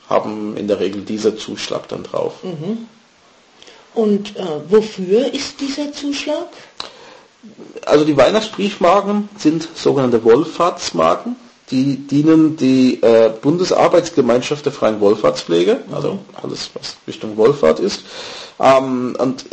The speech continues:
Speaker 1: unter dem Jahr gibt es dann besondere Marken für Sportzwecke, für Jugendzwecke, für Umweltschutz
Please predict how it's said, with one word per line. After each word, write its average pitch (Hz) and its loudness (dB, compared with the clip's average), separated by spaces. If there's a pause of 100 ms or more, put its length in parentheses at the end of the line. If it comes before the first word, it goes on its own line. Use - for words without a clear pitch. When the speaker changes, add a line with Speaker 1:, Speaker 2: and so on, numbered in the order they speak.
Speaker 1:
unter 175 4
dem 160 6
Jahr 135 6
gibt 160 -6
es 147 -2
dann 139 2
besondere 123 2
Marken 113 2
für 127 -6
Sportzwecke, - -4
für - 0
Jugendzwecke, 107 -2
für 107 2
Umweltschutz 127 0